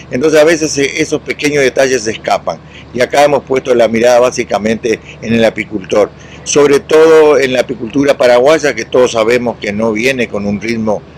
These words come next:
bio-, eh, a, a rueda de Argentina ni a rueda de Uruguay, que tenemos la obligación de ponerla en carrera. Y como, como repito siempre,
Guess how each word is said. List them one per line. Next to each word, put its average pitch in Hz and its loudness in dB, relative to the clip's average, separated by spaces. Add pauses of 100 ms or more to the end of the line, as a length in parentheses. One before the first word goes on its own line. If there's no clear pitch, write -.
(280)
bio-, 101 -2
eh, 92 -6 (1120)
a, 101 -4
a 98 -4
rueda 127 2
de 120 4
Argentina 107 -2
ni 110 -4
a 101 -2
rueda 110 2
de 104 -2
Uruguay, 113 0 (360)
que 107 -4
tenemos 123 -2
la 113 2
obligación 120 -2 (300)
de 113 -4
ponerla 123 0
en 113 -4
carrera. 95 -2 (440)
Y 104 -8
como, 117 -2 (160)
como 135 -2
repito 139 0
siempre, 101 -2